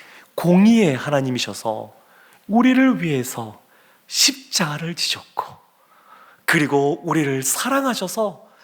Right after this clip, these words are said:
지금도 우리를 이 밤에 불러주셨습니다. 그리고 우리가 기도할 때에 우리의 기도를 들으시고 우리에게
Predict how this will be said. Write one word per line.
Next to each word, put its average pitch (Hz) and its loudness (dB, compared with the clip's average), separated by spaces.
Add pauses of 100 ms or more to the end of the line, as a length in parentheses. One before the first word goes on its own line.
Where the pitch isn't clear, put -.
(320)
지금도 285 2 (220)
우리를 175 2
이 180 0
밤에 113 -2 (340)
불러주셨습니다. 269 0 (840)
그리고 202 2
우리가 226 2
기도할 302 0
때에 196 -6 (300)
우리의 226 2
기도를 196 -2
들으시고 139 -6 (460)
우리에게 127 0